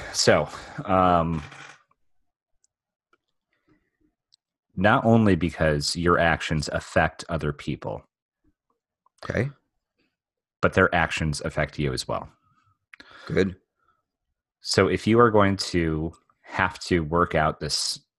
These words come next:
Speaker 1: corporate sense of safety or rescue or deliverance,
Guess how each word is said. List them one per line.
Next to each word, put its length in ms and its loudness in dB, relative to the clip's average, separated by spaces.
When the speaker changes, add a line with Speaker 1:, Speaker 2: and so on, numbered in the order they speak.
Speaker 1:
corporate 440 -4
sense 340 -6
of 500 -6
safety 760 -4
or 280 -4
rescue 520 -4
or 100 -6
deliverance, 920 -6